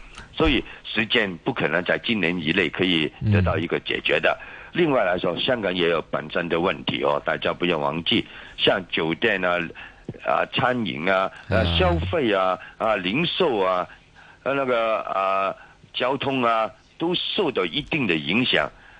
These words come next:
Speaker 1: 尤其是那个消费的板块。所以最终来说，来，来香港的那个
Speaker 3: 嗯，嗯。
Speaker 1: 旅游的人是少了。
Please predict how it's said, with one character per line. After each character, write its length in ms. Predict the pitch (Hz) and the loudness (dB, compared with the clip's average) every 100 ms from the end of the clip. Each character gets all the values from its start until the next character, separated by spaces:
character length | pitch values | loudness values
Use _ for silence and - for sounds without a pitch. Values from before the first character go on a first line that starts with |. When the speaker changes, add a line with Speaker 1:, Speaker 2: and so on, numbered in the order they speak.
| - | -4
Speaker 1:
尤 180 | 104 120 | -2 0
其 200 | - 120 | 2 0
是 200 | 113 110 | 0 0
那 140 | 107 | 2
个 140 | 92 87 | 0 0
消 240 | 127 120 | 0 0
费 200 | 104 98 | 0 -2
的 800 | 80 80 82 78 80 73 62 50 - | 0 2 2 2 0 -2 -4 -8 -2
板 220 | 73 71 | -2 -2
块。 260 | 73 95 69 - - - | -2 0 -2 -8 -20 -18
所 180 | - 160 | -4 0
以 180 | 143 104 - - - | 0 0 -6 -20 -8
最 160 | 147 123 | -2 -2
终 220 | 131 131 | 0 2
来 140 | 92 | 0
说， 260 | 90 95 - - - | 2 -2 -2 -14 -16
来， 320 | - 127 95 - | -4 0 0 0
来 160 | 82 113 | 0 0
香 240 | 160 147 | 0 0
港 140 | 101 92 | -2 0
的 360 | 98 98 95 | 0 2 0
那 140 | 98 110 | 2 2
个 500 | 98 87 85 82 82 | 2 0 2 2 0
Speaker 3:
嗯， 60 | 53 | -2
嗯。 80 | 50 - | -10 -8
Speaker 1:
旅 160 | 80 80 | 0 2
游 120 | 85 | 2
的 140 | 104 | 2
人 220 | 98 85 95 | 2 0 -2
是 180 | 110 | -2
少 300 | 101 - 60 | 0 0 0
了。 280 | 69 65 - | 2 0 -2